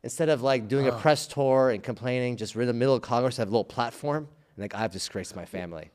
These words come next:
Speaker 2: No, you know what I would
Speaker 1: Boom.
Speaker 2: bring that into? The, uh, somewhere, not America, but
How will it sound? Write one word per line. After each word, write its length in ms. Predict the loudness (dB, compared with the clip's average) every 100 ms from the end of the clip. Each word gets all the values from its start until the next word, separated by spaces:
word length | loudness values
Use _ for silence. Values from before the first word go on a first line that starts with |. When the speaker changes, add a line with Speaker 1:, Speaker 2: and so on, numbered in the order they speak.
| -12
Speaker 2:
No, 260 | -6 -6 -6
you 160 | -4
know 100 | -2
what 140 | -2 -2
I 120 | -4
would 180 | -6 -2
Speaker 1:
Boom. 300 | -2 -4 -10 -8
Speaker 2:
bring 220 | -4 -2
that 180 | -2 -4
into? 420 | -6 -8 -12 -14 -14
The, 120 | -14 -12 -8
uh, 240 | -8 -8 -12 _ _ _ _ _ _ _ -8
somewhere, 560 | -4 -2 -2 -2 -2 -4
not 240 | -4 -6
America, 560 | -6 -8 -8 -12 -14 -10
but 260 | -10 -10